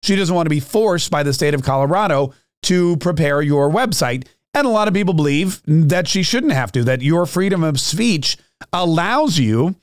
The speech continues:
your freedom of speech allows you to discriminate. And that's really the question at hand here. If you have the freedom to think the way you want and worship the religion you want and say the things you want,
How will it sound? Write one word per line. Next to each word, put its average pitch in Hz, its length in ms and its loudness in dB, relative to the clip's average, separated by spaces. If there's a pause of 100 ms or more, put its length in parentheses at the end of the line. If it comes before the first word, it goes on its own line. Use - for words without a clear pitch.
(440)
your 190 220 2
freedom 262 360 0
of 240 140 0
speech 180 460 -2
allows 165 600 -2
you 156 220 2
to 156 380 0
discriminate. 180 800 -2 (320)
And 180 140 0
that's 196 220 -2
really 160 220 0
the 156 120 0
question 131 360 0
at 135 120 0
hand 208 260 2
here. 80 320 -2 (320)
If 165 180 0
you 214 300 2
have 180 320 0
the 156 100 0
freedom 175 600 0
to 151 280 2
think 180 280 -2
the 170 80 -2
way 165 120 0
you 170 140 2
want 165 320 2
and 131 180 2
worship 160 320 0
the 165 100 0
religion 151 380 2
you 151 140 4
want 143 320 0 (320)
and 127 280 -2
say 160 220 0
the 165 100 0
things 160 280 2
you 160 80 4
want, 143 320 2